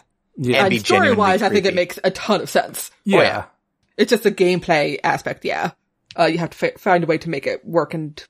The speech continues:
Speaker 3: be fun, not frustrating.
Speaker 2: Yeah. Well, like, every, every time you go back to the city, like,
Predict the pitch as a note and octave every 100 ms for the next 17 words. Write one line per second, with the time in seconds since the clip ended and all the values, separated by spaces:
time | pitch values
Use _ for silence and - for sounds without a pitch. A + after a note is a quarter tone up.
0 | _ _ _ - F3 _ - G#3 - A3+
1 | G#3 F#3+ F3 D3+ - D#3 C#3+ - F2 F#2+
2 | - _ _ _ - B2 F2 - _ _
3 | _ _ _ C3+ D#3 C#3 B2+ - D#3+ D#3+
4 | E3 E3 E3 D3 C3 A#2+ G#2 G2+ - G2+
5 | F#2 - G2+ F#2 F2+ F2 F#2 F2 F2 F2+